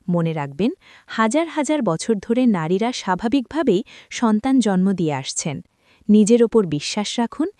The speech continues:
ইতিবাচক চিন্তা করুন এবং পরিবারের সাপোর্ট নিন। নরমাল ডেলিভারি কোনো কাকতালীয় ঘটনা নয়, এটি সচেতনতা, প্রস্তুতি ও মানসিক শক্তির ফল। সঠিক খাবার,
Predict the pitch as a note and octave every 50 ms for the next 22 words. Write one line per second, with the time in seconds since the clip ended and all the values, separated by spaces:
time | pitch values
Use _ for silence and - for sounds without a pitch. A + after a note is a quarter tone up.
0 | _ - _ _ _ - B3 A#3+ - D#4+ C#4 D#4 D4+ - D#4+ D4+ _ - - F#3
1 | E3 D#3+ - G3+ G3+ - A#3+ B3 D4+ G4 - _ - - - _ - B3 B3+ A#3+
2 | D#4+ F4 E4 - A3+ A3 B3+ B3+ A#3 A3+ G3 E3 D3+ - - D#3 D3 - D#3 D3+
3 | - - D#3+ D3 C3+ A#2+ - _ _ _ _ _ _ _ _ _ _ _ _ _
4 | _ - - G#3 A3 A3 A3+ B3+ C#4+ F4 F#4 C#4+ D#4+ D#4 D4+ D4+ D4+ D#4 D#4 D#4
5 | - - D#4 E4 E4 - - F#3+ F3 - - - B3+ B3 C4+ C#4 D4 C4 - -
6 | F#3 E3 - A#3+ B3 B3 G#3 E3 D3 C3+ - - _ _ _ _ _ _ - F#3+
7 | - G#3+ F#3+ - - F3+ D#3 - - F3+ - G#3+ G#3 G#3 G#3+ - - A3+ B3 C#4
8 | _ _ _ _ _ - - F3 D#3+ - - - G3 F#3 - C4+ F4 G#4 _ _
9 | _ _ - C4+ C4+ B3 A3+ F#3+ F3+ G3 A#3+ B3+ - - F3+ - - - D#3+ -
10 | _ - D#3 - - - - D3 B2 - F#3+ _ _ _ _ _ _ _ _ _
11 | _ - - - F3 E3+ - - F3 - - - - E3+ D#3 D3+ E3 F3+ A#3+